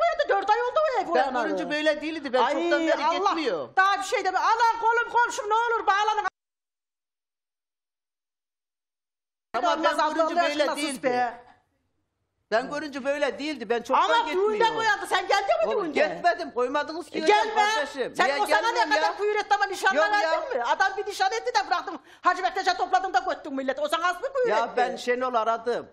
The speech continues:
Speaker 1: Hayır.
Speaker 2: Vallahi billahi
Speaker 1: Aradın ama
Speaker 2: aradım.
Speaker 1: da kardeşim ne kadar kuyur etti
Speaker 2: Dedi ki,
Speaker 1: sana?
Speaker 2: "Nasıl olsa nişan-"
Speaker 1: Nişanda da
Speaker 2: Hadi,
Speaker 1: kart
Speaker 2: hadi,
Speaker 1: verdi
Speaker 2: yalan.
Speaker 1: demedi. Nişanda da
Speaker 2: Bak.
Speaker 1: kart verdi demedi. Kimseye kart vermeyeceğim dedi.
Speaker 2: Nişanda,
Speaker 1: Geliyorsa
Speaker 2: nişanda
Speaker 1: salona
Speaker 2: ben
Speaker 1: dedi
Speaker 2: o,
Speaker 1: düğünde.
Speaker 2: benim bir işim vardı.
Speaker 1: Konuşuyor,
Speaker 2: Şenol
Speaker 1: ancak
Speaker 2: aradım.
Speaker 1: konuşuyor.
Speaker 2: Dedim ki, "Şenol," dedim,
Speaker 1: Ey
Speaker 2: "böyle
Speaker 1: boyamışım,
Speaker 2: böyle
Speaker 1: kocam
Speaker 2: gedek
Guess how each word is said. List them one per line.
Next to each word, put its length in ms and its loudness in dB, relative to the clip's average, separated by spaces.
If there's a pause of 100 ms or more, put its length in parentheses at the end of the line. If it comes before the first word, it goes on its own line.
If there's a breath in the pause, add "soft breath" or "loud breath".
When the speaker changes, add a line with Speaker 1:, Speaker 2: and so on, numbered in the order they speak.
Speaker 1:
Hayır. 520 2 (140)
Speaker 2:
Vallahi 360 0
billahi 280 4
Speaker 1:
Aradın 160 0
ama 120 2
Speaker 2:
aradım. 160 2
Speaker 1:
da 100 -8
kardeşim 420 0
ne 80 4
kadar 260 0
kuyur 180 2
etti 120 2
Speaker 2:
Dedi 100 -2
ki, 120 2
Speaker 1:
sana? 160 2
Speaker 2:
"Nasıl 160 -6
olsa 200 -2
nişan-" 40 -2
Speaker 1:
Nişanda 440 2
da 100 4
Speaker 2:
Hadi, 80 -2
Speaker 1:
kart 120 2
Speaker 2:
hadi, 180 0
Speaker 1:
verdi 200 0
Speaker 2:
yalan. 300 2
Speaker 1:
demedi. 160 -6
Nişanda 280 2
da 80 2
Speaker 2:
Bak. 140 0
Speaker 1:
kart 220 0
verdi 220 0
demedi. 200 -2 (200 loud breath)
Kimseye 400 2
kart 200 -2
vermeyeceğim 440 -2
dedi. 100 -2
Speaker 2:
Nişanda, 540 0
Speaker 1:
Geliyorsa 360 2
Speaker 2:
nişanda 340 2
Speaker 1:
salona 140 4
Speaker 2:
ben 160 2
Speaker 1:
dedi 180 0
Speaker 2:
o, 40 -6
Speaker 1:
düğünde. 420 -2
Speaker 2:
benim 160 -6
bir 220 -4
işim 360 -8
vardı. 180 2
Speaker 1:
Konuşuyor, 380 0
Speaker 2:
Şenol 160 0
Speaker 1:
ancak 200 2
Speaker 2:
aradım. 160 2
Speaker 1:
konuşuyor. 320 -2
Speaker 2:
Dedim 120 0
ki, 80 -6
"Şenol," 300 0
dedim, 140 0
Speaker 1:
Ey 180 2
Speaker 2:
"böyle 120 2
Speaker 1:
boyamışım, 340 0
Speaker 2:
böyle 80 2
Speaker 1:
kocam 240 2
Speaker 2:
gedek 60 0